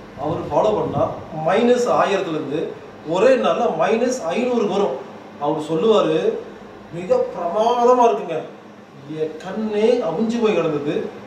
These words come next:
ஒரு தடவை சாப்பிட்ட கண்ணு பிரகாசமா தெரியும்." அவருக்கு, அதுக்கு ஐந்நூறு ரூபாய்க்கு மதிப்பு. ஐந்நூறு ரூபாய்க்கு நோய் இருந்ததுன்னா, ஒரு இரநூத்தம்பதுக்கு வரும். ஒண்ணு பரவாயில்லைங்க, கொஞ்சம் பரவாயில்ல. அதாவது, நோய் எந்த அளவுக்கு அதிகமா இருக்கோ, அவங்களுக்கு பெனிஃபிட் அதிகமா இருக்கும்.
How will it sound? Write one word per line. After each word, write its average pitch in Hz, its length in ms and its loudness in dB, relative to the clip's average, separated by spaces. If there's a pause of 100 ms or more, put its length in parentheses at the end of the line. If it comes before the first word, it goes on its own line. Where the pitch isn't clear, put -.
(120)
ஒரு 175 200 -2
தடவை 254 260 4
சாப்பிட்ட 175 600 -2
கண்ணு 214 180 -2 (140)
பிரகாசமா 226 420 2
தெரியும்." 202 240 0
அவருக்கு, 190 540 0 (680)
அதுக்கு 226 200 -2
ஐந்நூறு 220 380 4
ரூபாய்க்கு 226 320 2
மதிப்பு. 156 300 -2 (880)
ஐந்நூறு 226 380 4
ரூபாய்க்கு 202 360 0
நோய் 190 220 -2
இருந்ததுன்னா, 156 460 0 (140)
ஒரு - 120 -6
இரநூத்தம்பதுக்கு 165 560 0
வரும். 147 180 -2
ஒண்ணு 202 540 -10
பரவாயில்லைங்க, 180 500 2
கொஞ்சம் 160 440 -4 (420)
பரவாயில்ல. - 760 -10
அதாவது, 214 320 0 (100)
நோய் 240 240 4
எந்த 208 220 -2
அளவுக்கு 233 220 2
அதிகமா 196 300 -2
இருக்கோ, 151 300 -2 (420)
அவங்களுக்கு 196 500 0
பெனிஃபிட் 208 260 -4
அதிகமா 156 280 0
இருக்கும். 131 320 -4